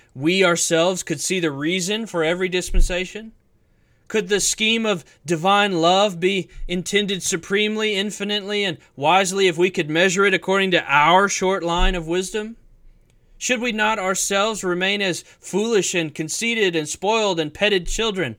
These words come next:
if all things were arranged according to our judgment of what we think is fit and proper? Ah, it is well to be cast out of our depth and made into the,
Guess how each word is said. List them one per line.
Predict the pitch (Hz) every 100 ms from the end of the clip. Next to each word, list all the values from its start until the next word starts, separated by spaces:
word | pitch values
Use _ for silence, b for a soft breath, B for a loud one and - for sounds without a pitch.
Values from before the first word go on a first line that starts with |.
| b b
if | 190 180
all | 190 220
things | 220 226 214
were | 196 190
arranged | 175 196 220 180
according | 180 196 196 196
to | 190 208 - B
our | 135 175 254 277
judgment | 202 202 165 156 151
of | 143
what | 185 180
we | 185
think | 190 185 175
is | 160
fit | - 180
and | 165 147
proper? | 170 139 117 98 _ _ _ _ _ _ _ _ _ _ _ _ _ _ 123
Ah, | 160 160
it | 143
is | 147 127 123
well | 127 156 175 165
to | 143 147
be | 147 143
cast | - 165 165 156 - - b b
out | 135 185 214
of | 180
our | 185
depth | 160 139 165 143 -
and | 151
made | 160 185 175
into | 165 175 - 180
the, | 156 151 131